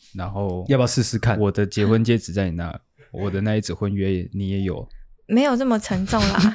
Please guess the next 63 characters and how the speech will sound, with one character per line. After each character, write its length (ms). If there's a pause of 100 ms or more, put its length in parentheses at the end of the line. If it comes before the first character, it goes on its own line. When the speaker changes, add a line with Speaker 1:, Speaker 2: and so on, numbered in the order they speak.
(120)
Speaker 3:
<laughs> 300
没 100
有， 100
反 220
正， 180 (220)
反 160
正 100
到 160
时 140
候 240 (200)
最 180
后 420 (160)
分 180
手 160
的 80
时 140
候， 180
我 140
就 100
在 120
那 20
边 180
说 220 (240)
：“你 80
那 180
时 80
候 80
还 160
想 200
跟 120
我 100
结 200
婚， 160
还 80
好 200
没 60
有 120
结 200
婚 220
嘞。” 260 (800)
Speaker 2:
哦， 160 (280)
那 100
他 160
说 120
是 60
什 200
么？ 60 (280)
Speaker 3:
他 160
就 140
有 180
点 180
沉 180
默 200
吧。 140 (480)
Speaker 2:
哦， 280
OK。 60
Speaker 3:
他 100
就 100
有 100
点， 200
嗯， 160 (140)
还， 300
呃， 280